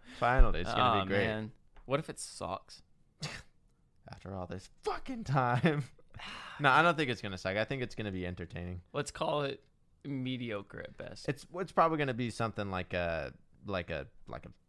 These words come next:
Speaker 1: honestly, like a five out of ten kind of thing, you know, maybe even six if we're feeling, like, six or seven if we're feeling nice. It's just,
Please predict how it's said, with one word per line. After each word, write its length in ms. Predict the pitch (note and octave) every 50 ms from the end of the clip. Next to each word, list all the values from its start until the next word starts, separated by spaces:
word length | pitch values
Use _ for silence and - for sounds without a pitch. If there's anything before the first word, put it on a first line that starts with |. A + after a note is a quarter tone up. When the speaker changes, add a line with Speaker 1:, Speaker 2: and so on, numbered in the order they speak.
| - F#2+
Speaker 1:
honestly, 360 | F#2+ F2+ E2+ - - F2 E2 -
like 160 | - E2+ - F2
a 80 | D#2+
five 260 | - - - D#2 E2 D#2+
out 100 | D#2 D2
of 80 | C2
ten 240 | - E2 D#2+ F2 E2+
kind 180 | E2 F2 E2+ F2
of 80 | E2+ -
thing, 200 | F2+ F#2 F#2 F#2
you 60 | F2
know, 120 | F2+ F#2
maybe 300 | F#2 F2 F2 F2 F2+ F2+ F2+
even 220 | F2 F2+ E2 E2
six 400 | - - - G2 F#2+ - - -
if 140 | F2+ - -
we're 100 | F2+ E2+
feeling, 400 | - - F#2 F2+ F2 F2 E2+ - -
like, 160 | - G#2 G#2 -
six 240 | - A#2+ - -
or 40 | G2
seven 220 | - G2+ G2 G2 F#2+
if 120 | F2+ -
we're 60 | F2+
feeling 340 | - - F#2+ F#2 F2 E2+ E2+
nice. 280 | E2+ E2+ F2+ F#2 - A2
It's 100 | G#2 -
just, 200 | A#2+ A2 -